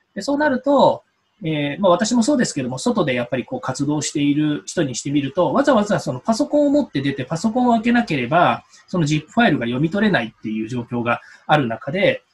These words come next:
まあ、タブレットとかね、当然そのタブレットやスマホでやっぱり見たいっていう環境もあるわけですよね、場所によっては。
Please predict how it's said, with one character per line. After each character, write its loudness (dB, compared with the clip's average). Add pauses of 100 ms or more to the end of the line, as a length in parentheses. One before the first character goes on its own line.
(100)
ま 0
あ、 -8
タ 6
ブ 0
レ 4
ッ -4
ト -8
と -16
か -6
ね、 -6
当 2
然 0
そ -4
の -4
タ 2
ブ 0
レ 4
ッ -4
ト -2
や 2
ス -4
マ 2
ホ -2
で 2
や -4
っ -8
ぱ 0
り 0
見 -4
た 4
い 6
っ -4
て -2
い 0
う -8 (200)
環 0
境 0
も 0
あ 6
る 4
わ 4
け -10
で -10
す -14
よ -12
ね、 -2
場 -2
所 -6
に -6
よ -10
っ -20
て -12
は。 -12